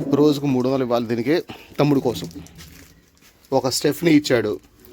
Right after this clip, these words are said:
ఇది ఇంత మట్టుకు ఉంది. లెఫ్ట్ సైడ్ సై-, టైరు సుమారుగా అరిగింది. ఆ తర్వాత ముందరుండే టైరు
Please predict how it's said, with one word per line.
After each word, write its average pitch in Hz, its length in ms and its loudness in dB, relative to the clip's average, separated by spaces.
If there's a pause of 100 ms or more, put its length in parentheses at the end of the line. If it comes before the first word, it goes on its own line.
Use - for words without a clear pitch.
(580)
ఇది 131 180 2 (160)
ఇంత 131 120 -2
మట్టుకు 123 280 0
ఉంది. 107 220 0 (1600)
లెఫ్ట్ 139 320 2
సైడ్ 160 300 4 (220)
సై-, 160 200 0
టైరు 151 440 -2 (1200)
సుమారుగా 160 640 0
అరిగింది. 143 500 -6 (2000)
ఆ 160 160 2 (100)
తర్వాత 156 400 0 (1040)
ముందరుండే 160 420 2
టైరు 127 360 -2